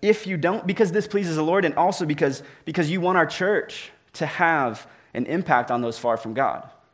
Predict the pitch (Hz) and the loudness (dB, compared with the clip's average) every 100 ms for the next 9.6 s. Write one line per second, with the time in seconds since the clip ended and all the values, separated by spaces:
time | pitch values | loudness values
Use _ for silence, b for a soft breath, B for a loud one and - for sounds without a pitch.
0 | _ _ _ _ _ _ _ _ _ - | _ _ _ _ _ _ _ _ _ -6
1 | 139 123 127 120 156 160 143 165 156 - | -4 -2 -2 2 2 2 -2 -2 -2 -6
2 | B B B 123 139 175 151 139 - 117 | B B B 2 2 0 -4 -4 -6 -6
3 | 123 135 135 123 120 127 151 143 165 180 | -4 -4 -2 -2 -2 -6 -4 -2 -2 -6
4 | - B B - 147 156 151 147 135 131 | -12 B B -4 0 0 -2 -6 0 0
5 | 135 147 - 117 113 117 - - _ - | 0 -6 0 2 2 -2 -8 -16 _ -2
6 | 123 - - 156 127 113 110 120 - b | 0 0 -2 2 2 0 -4 -8 -14 b
7 | b b b - 156 160 156 - - - | b b b 0 2 4 2 -2 -8 -4
8 | 175 151 156 135 123 127 127 117 113 110 | -6 -4 -4 2 4 4 2 -2 -2 -4
9 | 92 87 - 131 151 170 | -6 -8 -2 2 2 0